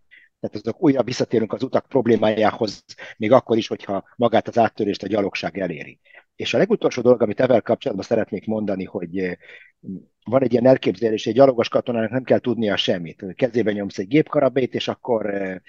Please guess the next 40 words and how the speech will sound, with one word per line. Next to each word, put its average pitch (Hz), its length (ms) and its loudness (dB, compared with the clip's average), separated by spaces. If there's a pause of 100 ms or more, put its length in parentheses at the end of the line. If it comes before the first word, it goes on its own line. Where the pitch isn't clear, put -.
(400)
neki 131 420 -4
hajtod 107 320 0
az 104 120 -4
ellenséges 101 500 0
géppuskáknak. 104 720 -4 (180)
Ez 117 100 -4
egy 147 100 2
igen 156 200 6
nagy 127 160 0
tévedés. 104 500 -2
Ez 95 120 -6
a, 95 400 -6 (200)
a, - 100 -6
a, 101 320 0
a 107 100 -6
gyalogsági, 113 640 2
a 95 80 0
lö-, 101 160 0
lövészek, 123 500 0
azok 107 180 -10
egy 101 100 -10
pont 139 200 -4
olyan 107 140 -4
technológiai 104 640 -2
szakma, 110 360 -2
mint 92 200 -8
a 92 60 -4
harckocsizók 104 640 -2
vagy 92 180 -10
a 85 40 -12
tüzdérek. 110 560 -6 (220)
Rengeteg 120 420 -2
technológiát 104 640 -2
használnak, 104 380 -6
nagyon 120 200 -4
hosszú 120 320 -6
időbe 110 280 -2
telik 107 240 -6
kiképezni 110 540 -6
egy, 98 100 -8